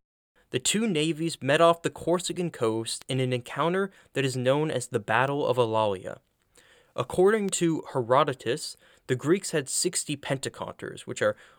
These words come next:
long ships with fifty oarsmen apiece. The Carthaginian and Etruscan force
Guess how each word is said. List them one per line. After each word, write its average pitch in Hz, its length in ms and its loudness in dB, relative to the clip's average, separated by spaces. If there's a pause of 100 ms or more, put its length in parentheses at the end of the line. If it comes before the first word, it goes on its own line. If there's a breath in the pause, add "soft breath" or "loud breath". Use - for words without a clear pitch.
long 131 320 6
ships - 360 -4
with 117 140 -6
fifty 147 380 -2
oarsmen 107 580 -2
apiece. - 540 -10 (560 loud breath)
The 127 80 -2
Carthaginian 160 840 2
and 127 140 0
Etruscan - 520 -4
force 113 420 0